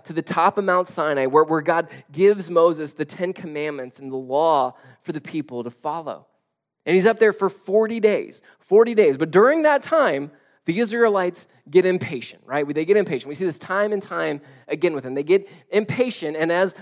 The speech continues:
Stephen quotes them, they say, "Man, this, this Moses that let us out, we don't know what happened to him.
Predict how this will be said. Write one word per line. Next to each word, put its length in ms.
Stephen 420
quotes 320
them, 100
they 60
say, 160
"Man, 200
this, 180
this 200
Moses 460
that 160
let 100
us 140
out, 200
we 200
don't 140
know 80
what 120
happened 260
to 60
him. 200